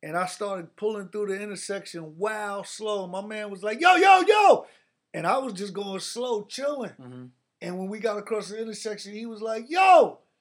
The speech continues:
Speaker 1: you ran the light." And I was like, "Word." And I looked. I was like, "Nah, I can't drive, man."
Speaker 2: <laughs>
Speaker 1: I was like, "Nah, man, we fuck around." Then you thinking you going too fast. You going slow as shit.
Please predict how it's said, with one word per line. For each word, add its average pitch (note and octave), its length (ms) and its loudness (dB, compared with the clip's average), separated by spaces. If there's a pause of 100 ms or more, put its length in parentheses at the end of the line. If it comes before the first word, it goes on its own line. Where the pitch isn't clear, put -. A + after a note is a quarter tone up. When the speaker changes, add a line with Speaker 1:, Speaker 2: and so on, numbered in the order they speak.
(120)
Speaker 1:
you E4+ 260 -4
ran F4+ 220 -2
the G4 60 -8
light." G#4 400 0 (340)
And F#3+ 120 -4
I A#3 160 2
was G#3 100 -6
like, G#3+ 360 -4 (260)
"Word." C#4+ 300 2
And A#3+ 100 -8
I A#3 60 -6
looked. D4 420 -6 (240)
I G3+ 140 0
was G3 80 -6
like, F#3+ 180 -4
"Nah, F#3+ 220 -2
I G#3+ 40 0
can't F3+ 300 -8
drive, B2+ 340 -10
man." C#3+ 280 -18 (260)
Speaker 2:
<laughs> - 420 -20
Speaker 1:
I G3 160 0
was E3+ 100 -2
like, F3+ 200 -4
"Nah, F#3+ 300 -8
man, F#3+ 240 -8
we G#3 100 -6
fuck G3+ 220 -10
around." G3+ 340 -8
Then G3+ 140 -4
you G3+ 100 -8
thinking G3+ 300 -4
you F#3 100 -12
going F#3+ 300 -8
too G#3 260 -14
fast. F#3+ 440 -6 (200)
You D3+ 120 -16
going G3 360 -6
slow F#3+ 380 -8
as G3 80 -10
shit. F3+ 380 -12